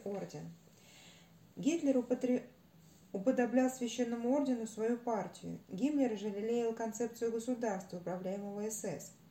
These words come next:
Подобный пример был известен.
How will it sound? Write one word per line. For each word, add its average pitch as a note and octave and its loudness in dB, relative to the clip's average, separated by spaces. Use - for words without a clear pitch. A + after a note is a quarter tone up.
Подобный B3 6
пример B3+ 2
был B3+ 6
известен. A3 0